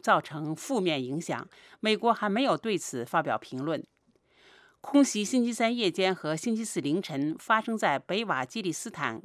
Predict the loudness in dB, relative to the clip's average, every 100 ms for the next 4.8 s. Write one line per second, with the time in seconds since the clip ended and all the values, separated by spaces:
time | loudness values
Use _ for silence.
0 | -10 2 4 4 4 4 2 2 2 0
1 | -2 -2 -4 -4 -4 -6 -4 -8 -4 -2
2 | -2 -6 -20 -20 -20 _ 4 4 0 0
3 | 2 0 -2 -2 -2 -2 -6 -2 0 2
4 | 0 -2 -2 -2 -6 -2 -2